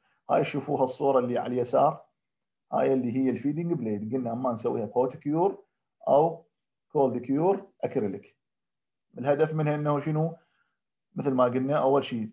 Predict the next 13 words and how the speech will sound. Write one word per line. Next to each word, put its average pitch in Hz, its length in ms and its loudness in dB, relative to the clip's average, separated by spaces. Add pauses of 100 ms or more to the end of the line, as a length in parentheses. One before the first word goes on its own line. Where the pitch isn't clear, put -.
(140)
تمنع 123 240 -4
عنا، 123 460 -2 (680)
زين، 135 360 -4 (300)
الكوميونيكيشن 123 680 -4
بتوين 117 280 -4
ال-، 107 240 -8
الاورال 120 380 2
والنيزل 131 360 0
كافيتي، 143 520 0
راح - 160 -12
تحسن 117 420 -10
لنا 143 160 -4
ال-، 131 180 -6